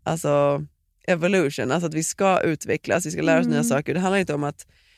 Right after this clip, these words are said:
Speaker 1: vi hela tiden ska springa det fortaste vi kan för att nå först i mål. Det är inte det jag menar, men jag tror att mycket handlar om att vi ska lära känna oss själva bättre. Vi ska komma djupare in till våran stjär-, stjärna,
Speaker 2: Mm.
Speaker 1: våran kärna.
Speaker 2: Mm.
Speaker 1: Ehm, att vi liksom ska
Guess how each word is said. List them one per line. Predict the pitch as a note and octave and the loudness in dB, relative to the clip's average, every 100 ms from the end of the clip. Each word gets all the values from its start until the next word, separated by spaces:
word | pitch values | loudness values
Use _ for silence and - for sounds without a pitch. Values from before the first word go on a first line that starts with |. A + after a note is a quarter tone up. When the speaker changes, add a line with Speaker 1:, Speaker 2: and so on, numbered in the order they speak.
| _ _ - | _ _ 0
Speaker 1:
vi | F#3+ | 4
hela | E3+ | 4
tiden | D#3+ D3+ | 2 -2
ska | - C#3+ | 0 -2
springa | D3+ - F3 D#3+ C#3+ | -2 -2 0 2 0
det | |
fortaste | D#3+ D#3 D3+ - | 0 -4 -4 -2
vi | D3+ | -4
kan | - G#3+ D3+ D3+ | 0 0 0 -2
för | |
att | - | -4
nå | C#3+ | -4
först | E3 E3 E3+ | -4 -4 -2
i | |
mål. | G3+ F#3+ E2 D#3+ | 0 0 0 -2
Det | E3+ | -4
är | |
inte | D#3 | -4
det | E3+ | -2
jag | E3+ D#3 | 0 2
menar, | D#3+ F3 D3 | 0 2 2
men | D3 | 2
jag | D#3+ D#3+ | 0 0
tror | - A#3+ E3+ D3 C#3+ | -2 0 2 0 -2
att | D#3 | 0
mycket | D#3 - D#3+ | -2 -4 -4
handlar | D#3+ G3 | 0 2
om | D#3+ D3 | 0 -2
att | D3 | -4
vi | |
ska | D3+ - D3 C#3+ - _ _ _ _ - | -6 0 0 0 -4 _ _ _ _ -2
lära | F3 F3 | 2 2
känna | E3+ G3+ F3 E3 | 2 0 2 2
oss | D#3+ - | 0 -2
själva | F#3 E3 D#3+ | 0 0 0
bättre. | D#3 E3 - D3+ | -2 -2 -4 -4
Vi | D#3+ | -4
ska | D#3 | -6
komma | - E3 D#3+ | -2 0 0
djupare | E3+ E3+ E3 | 0 0 0
in | E3 | 0
till | E3 | 0
våran | D3+ D3+ | 0 0
stjär-, | - E3+ - - - E3+ - | -2 -6 -6 -4 -2 -2 -2
stjärna, | A#3+ | -2
Speaker 2:
Mm. | D3+ C#3+ | 0 2
Speaker 1:
våran | D#3 A#3 | 2 2
kärna. | G#3 F#3+ E3 D#3 D#3+ D#3+ _ - | 4 2 2 2 0 -2 _ -10
Speaker 2:
Mm. | B3 A#3 A3+ A3+ - | -6 -4 -6 -8 0
Speaker 1:
Ehm, | E3+ D#3+ D3+ D3 D3 | 2 4 2 -2 -2
att | - F#3 | -2 0
vi | G3 | 0
liksom | F#3+ E3+ E3+ | 0 -2 -4
ska | - F3 D#3 D3+ D3+ | -2 2 4 4 2